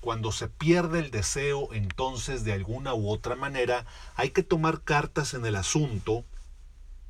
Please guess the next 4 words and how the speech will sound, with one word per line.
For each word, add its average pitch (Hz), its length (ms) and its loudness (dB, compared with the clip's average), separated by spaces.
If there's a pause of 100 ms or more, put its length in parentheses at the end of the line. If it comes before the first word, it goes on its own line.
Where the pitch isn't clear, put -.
(340)
para 95 880 0
avivar 101 400 2
ese 185 220 4
deseo. 151 500 4